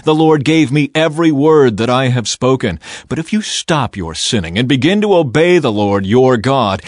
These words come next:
he will change his mind about this disaster that he has announced against you.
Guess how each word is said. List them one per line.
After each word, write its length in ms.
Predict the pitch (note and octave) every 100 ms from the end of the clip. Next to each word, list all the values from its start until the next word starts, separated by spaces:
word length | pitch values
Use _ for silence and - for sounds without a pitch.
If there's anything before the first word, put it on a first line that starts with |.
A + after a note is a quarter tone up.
| -
he 180 | - D#3
will 240 | E3+ D3 B2+
change 600 | - E3 F#3 G3+ F3 -
his 220 | F3+ C#3
mind 440 | B2+ A#2 F2+ F2
about 260 | E2+ F#2+ F#2
this 220 | G2+ -
disaster 640 | G2+ F2+ F#2+ G2 - A2
that 160 | G#2 G#2
he 160 | G#2 A#2+
has 100 | A2+
announced 460 | A#2+ A#2+ B2+ -
against 360 | B2+ C#3 D3 -
you. 160 | D2